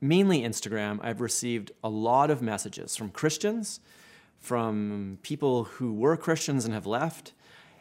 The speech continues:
And then on top of that, I've received messages from all types of other religions, like lots of Muslims, Jehovah's Witness.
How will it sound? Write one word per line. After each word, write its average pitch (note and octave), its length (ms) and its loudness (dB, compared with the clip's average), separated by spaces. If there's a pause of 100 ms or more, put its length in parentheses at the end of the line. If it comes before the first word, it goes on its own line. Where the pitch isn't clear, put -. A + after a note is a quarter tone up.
And B2+ 180 0
then D3 180 2
on C#3 180 -2
top A3+ 200 2
of C3 100 -2
that, E3+ 180 4
I've A#2 160 -2
received A#2+ 600 -4
messages B2 460 -4
from A2+ 220 -4 (100)
all F#3 680 2
types - 380 -2
of A2+ 100 -8
other C3 240 -4
religions, A2+ 560 -6
like A2 160 -10
lots C3+ 280 -4
of G2 120 -8
Muslims, D3 720 -4 (440)
Jehovah's A#2 420 -4
Witness. D3+ 600 -2